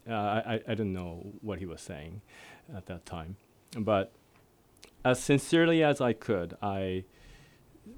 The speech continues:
said, you know, "If there is a God, uh, I want you to show me that you are real." And as I was sort of, uh, thinking about it, uh, my, my heart was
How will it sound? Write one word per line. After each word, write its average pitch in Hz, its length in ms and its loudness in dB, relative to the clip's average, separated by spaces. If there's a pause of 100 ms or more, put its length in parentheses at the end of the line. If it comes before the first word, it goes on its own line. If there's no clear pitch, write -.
(100)
said, 101 360 4 (200)
you 107 100 -4
know, 90 220 -6 (100)
"If 104 200 0
there 127 200 10
is 175 140 6
a 180 40 4
God, 98 480 2 (320)
uh, - 40 -12
I 90 220 -6
want 117 260 4
you 110 80 -14
to 101 100 -4
show 113 300 2
me - 280 -8
that 92 200 -4 (320)
you 92 180 -4
are 82 80 -4
real." 110 320 0 (800)
And 104 580 4
as 107 180 2
I 127 140 12
was 110 460 4 (280)
sort 95 260 -4
of, 92 280 -6 (460)
uh, 87 200 -4
thinking 131 380 4
about 113 280 8
it, 110 180 2 (600)
uh, 62 280 -12 (180)
my, 82 340 -14 (560)
my 87 160 -8
heart - 540 2
was - 380 -10